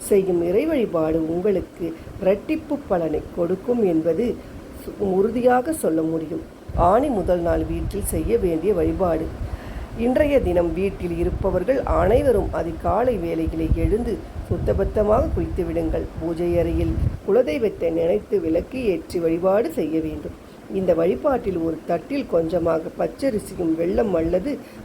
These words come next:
நாட்டு சர்க்கரை ஏதாவது போட்டு கலந்து நெய்வேத்தியமாக வைத்து கொள்ளுங்கள். குலதெய்வத்தை வழிபாடு செய்யும் போது மறக்காமல் முன்னோர்களையும் நினைத்து வழிபாடு செய்து கொள்ளுங்கள். வழிபாடு செய்யும் பொழுது உங்களுடைய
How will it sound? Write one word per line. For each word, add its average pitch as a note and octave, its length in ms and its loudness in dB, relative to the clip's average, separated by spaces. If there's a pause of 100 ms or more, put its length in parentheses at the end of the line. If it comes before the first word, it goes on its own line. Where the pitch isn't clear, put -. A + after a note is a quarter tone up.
(100)
நாட்டு B3 240 0 (140)
சர்க்கரை E3 340 -2 (220)
ஏதாவது G#3+ 460 2 (100)
போட்டு F3+ 300 -4 (140)
கலந்து F3 380 0 (420)
நெய்வேத்தியமாக F#3+ 960 2
வைத்து D#3+ 260 -2 (100)
கொள்ளுங்கள். D#3+ 480 -2 (400)
குலதெய்வத்தை A3 720 2
வழிபாடு F#3+ 460 2 (140)
செய்யும் E3+ 340 -2
போது E3+ 240 -2 (400)
மறக்காமல் A3+ 680 2
முன்னோர்களையும் F3 720 2
நினைத்து F3 360 0 (340)
வழிபாடு G3+ 500 4 (120)
செய்து E3 220 -2 (120)
கொள்ளுங்கள். D#3+ 480 0 (400)
வழிபாடு F#3 460 4 (100)
செய்யும் F#3+ 400 -2
பொழுது F#3 300 0 (400)
உங்களுடைய G3 420 4